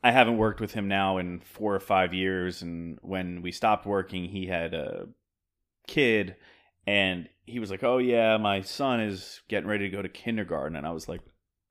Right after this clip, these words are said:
"Oh, my goodness," like, uh, that makes me, like, realize how long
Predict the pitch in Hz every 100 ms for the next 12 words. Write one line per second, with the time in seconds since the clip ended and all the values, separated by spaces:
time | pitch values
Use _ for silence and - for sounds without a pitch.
0 | _ _ _ _ 110 107 92 - - 95
1 | 90 - 69 - _ _ - - _ _
2 | _ _ _ - 95 78 76 73 101 107
3 | 104 98 - 104 104 95 90 87 95 92
4 | 90 - - 110 101 92 92 90 90 90
5 | 95